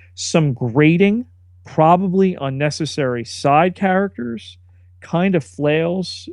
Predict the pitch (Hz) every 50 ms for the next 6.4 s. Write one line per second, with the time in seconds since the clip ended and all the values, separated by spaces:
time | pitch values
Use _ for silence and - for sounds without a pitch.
0 | - - - - - 170 175 175 160 139 143 135 139 151 165 170 180 185 190 185
1 | - - - - 165 165 175 175 170 160 165 165 165 165 165 170 165 160 - -
2 | - _ - _ _ - - 165 165 156 156 151 151 147 151 165 180 185 185 175
3 | 160 151 151 156 160 160 156 - - - 160 151 151 151 131 135 123 135 135 135
4 | 135 135 135 135 135 - - _ _ _ - _ - - 131 123 117 131 - -
5 | - - - 127 131 127 120 - - - - 135 127 120 - - - 127 110 92
6 | 53 50 - - - - - -